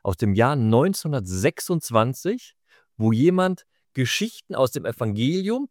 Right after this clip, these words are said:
parallel gesetzt hat zu Legenden über Buddha. Es gibt die sogenannten Jataka, das sind Legenden aus dem fünften Jahrhundert, die wurden da gesammelt, die sind aber wahrscheinlich älter.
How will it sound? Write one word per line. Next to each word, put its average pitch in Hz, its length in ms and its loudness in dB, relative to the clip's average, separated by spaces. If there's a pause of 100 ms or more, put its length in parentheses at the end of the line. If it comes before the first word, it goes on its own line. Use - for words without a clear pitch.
parallel 127 580 4
gesetzt 165 500 -2
hat 156 220 -6
zu 131 200 -4
Legenden 127 580 2
über 117 260 0
Buddha. 117 380 0 (360)
Es - 100 -20
gibt 131 180 -2
die 120 60 2
sogenannten 117 640 -2
Jataka, 120 800 0
das 113 200 -6
sind 113 80 -4
Legenden 107 420 -2
aus 104 160 -6
dem 104 240 -4
fünften 196 380 -2
Jahrhundert, 160 460 0
die 104 120 -2
wurden 135 240 0
da 110 120 4
gesammelt, 139 480 2 (220)
die 117 80 -2
sind 175 240 8
aber 117 200 6
wahrscheinlich 104 500 0
älter. 82 340 -8